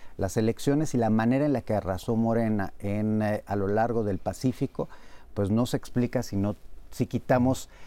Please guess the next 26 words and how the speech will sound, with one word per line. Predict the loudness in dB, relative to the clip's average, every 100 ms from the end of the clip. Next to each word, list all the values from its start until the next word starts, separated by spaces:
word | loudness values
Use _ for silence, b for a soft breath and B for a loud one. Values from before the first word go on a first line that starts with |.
| B 0
el | 2
elemento, | 4 4 4 4 2 2 4 4 2 -2
este, | -4 -2 -4 -4 0 0
delincuencia | 0 0 0 0 -2 -2 -2
organizada. | -2 -2 -2 -2 -4
Entonces, | -4 -4 -4 -10 -18 -18 -16
eh, | -14 -12 -4
yo | 2 2
creo | 4 2
que | 2 0 2
uno | 2 4
de | 4
los | 2 0
factores | -2 0 -2 -2
que | -4
tenemos | 0 0 0
que | -2
tener | -2 -2
en | 0
consideración | -2 0 0 0 -2
es | -2 -4
ese. | -6 -4
Para | -2 2
mí, | 4 2 B B B B B -2
de | 2
los, | 4 2 0 -8